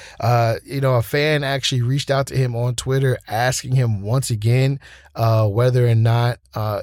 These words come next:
if the, the D C U is gonna be connected between T V and film. Uh, and he reassured fans once again that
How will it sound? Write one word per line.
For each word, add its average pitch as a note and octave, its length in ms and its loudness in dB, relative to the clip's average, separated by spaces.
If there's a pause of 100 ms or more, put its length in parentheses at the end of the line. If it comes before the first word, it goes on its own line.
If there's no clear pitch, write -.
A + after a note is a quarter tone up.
(120)
if B2+ 200 -4
the, A2+ 520 0
the A#2+ 140 -2
D B2 240 0
C C3+ 180 -2
U B2 200 0
is A#2+ 100 2
gonna A#2 180 2
be A2 160 2
connected A2+ 760 -2
between A#2 560 0 (320)
T D3 280 0
V C3 380 0
and B2 320 0
film. A#2+ 560 0 (300)
Uh, A2+ 340 2
and G#2+ 220 0
he C#3 180 2
reassured C3 840 2
fans B2+ 480 0
once B2 280 0
again A#2+ 440 0
that G#2 240 -2